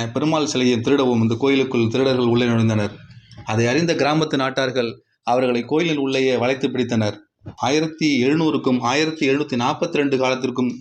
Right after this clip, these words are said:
இடையில் தான் அந்த சம்பவம் நடந்ததாக கருதப்படுகிறது. அதற்கு முன்னால் இந்த ராஜகோபுரம் திறந்தும் அதன் வழியாகத்தான் பக்தர்களும் பெருமாளும் சென்று வந்து கொண்டிருந்தனர். திருடர்கள் அனைவரையும் பிடித்த நாட்டார்கள் அவர்கள் அனைவருடைய தலையையும் கொய்து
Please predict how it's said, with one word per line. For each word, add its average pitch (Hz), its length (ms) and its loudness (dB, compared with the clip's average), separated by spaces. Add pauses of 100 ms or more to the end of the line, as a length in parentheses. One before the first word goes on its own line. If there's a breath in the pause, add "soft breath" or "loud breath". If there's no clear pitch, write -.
(280 loud breath)
இடையில் 139 300 2
தான் 135 120 0
அந்த 123 120 0
சம்பவம் 127 380 2
நடந்ததாக 120 420 0
கருதப்படுகிறது. 117 680 0 (380 loud breath)
அதற்கு 131 340 0
முன்னால் 156 340 2
இந்த 135 200 -2
ராஜகோபுரம் 131 680 0
திறந்தும் 131 520 2
அதன் 123 260 0
வழியாகத்தான் 143 500 0
பக்தர்களும் 131 560 0
பெருமாளும் 127 460 0 (160)
சென்று 143 280 2
வந்து 131 220 2
கொண்டிருந்தனர். 113 540 0 (1000 soft breath)
திருடர்கள் 165 400 2
அனைவரையும் 165 480 0
பிடித்த 143 240 -2
நாட்டார்கள் 131 580 0
அவர்கள் 123 360 -2 (100)
அனைவருடைய 143 460 2
தலையையும் 147 420 2
கொய்து 131 320 0